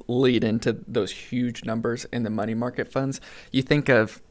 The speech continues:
different ways that people might currently be sitting on cash. People could have done tax loss harvesting on their bonds and didn't want to re-enter the bond market till they felt like the Federal Reserve was done raising rates. Or people could have sold stock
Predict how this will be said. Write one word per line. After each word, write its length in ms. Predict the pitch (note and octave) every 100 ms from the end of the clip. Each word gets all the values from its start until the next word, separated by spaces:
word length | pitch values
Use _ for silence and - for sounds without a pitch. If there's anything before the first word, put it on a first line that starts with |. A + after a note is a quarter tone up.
| - _ - - D3
different 400 | D3+ E3+ D#3 -
ways 260 | C3 C3
that 140 | D3+ -
people 260 | C3 -
might 460 | G#2+ A2+ A#2 A2+ -
currently 400 | - C3 - A#2+
be 120 | A2
sitting 280 | - A#2+ A#2
on 120 | A2
cash. 380 | A2+ A2 A#2+ - - - - -
People 260 | E3 D#3+ C#3
could 200 | - B2+
have 100 | A#2+
done 220 | A#2 A2+
tax 320 | - B2 -
loss 160 | A#2+ -
harvesting 500 | A2 A2+ A2+ A#2+ A2
on 120 | G#2+
their 100 | G#2
bonds 560 | G#2+ G#2 F2+ A#1 - - - - _ _ - - -
and 280 | C#3 A#2+ A#2
didn't 200 | A2+ A#2+
want 120 | A2+
to 60 | A2+
re-enter 400 | A2+ A#2 A2+ A2+
the 60 | A2
bond 260 | G#2 G#2+
market 280 | F#2+ - -
till 100 | -
they 100 | -
felt 220 | - -
like 160 | - G#2
the 80 | E2
Federal 260 | A2 A2
Reserve 300 | G2 A2+ F2+
was 120 | - F#2+
done 200 | G2+ G2+
raising 300 | F#2 G2 F#2+
rates. 360 | F#2+ - - -
Or 120 | B2
people 340 | A#2+ C3 B2 A#2
could 200 | - A#2+
have 140 | A#2 - - -
sold 300 | - - B2+
stock 380 | B2 C3 A#2 -